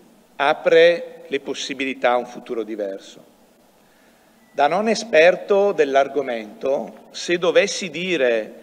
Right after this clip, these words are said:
che cosa veramente ripara la giustizia riparativa, direi che ripara le relazioni.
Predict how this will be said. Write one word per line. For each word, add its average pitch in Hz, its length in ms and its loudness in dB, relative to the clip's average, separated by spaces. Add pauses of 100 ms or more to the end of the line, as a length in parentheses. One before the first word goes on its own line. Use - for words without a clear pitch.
(320)
che - 220 -4
cosa 190 420 4
veramente 151 640 2
ripara 143 560 4
la 127 140 2
giustizia 127 640 -6
riparativa, 120 1000 -6 (640)
direi 165 400 2
che 190 120 -2
ripara 135 400 2
le 139 160 0
relazioni. 101 720 -10